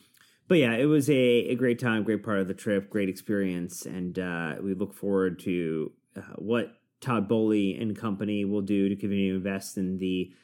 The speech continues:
historical side of Chelsea, uh, both kind of within the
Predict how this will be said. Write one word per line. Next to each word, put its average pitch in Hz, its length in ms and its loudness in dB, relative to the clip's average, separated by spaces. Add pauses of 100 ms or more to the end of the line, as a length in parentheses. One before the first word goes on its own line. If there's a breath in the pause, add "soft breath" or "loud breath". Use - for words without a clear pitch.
(120)
historical 117 1080 0 (160)
side 92 720 -4
of 90 760 -4
Chelsea, 90 720 -4
uh, 85 220 -8
both 87 420 -4
kind 92 160 -8
of 85 60 -6
within 87 300 -8
the 87 220 -6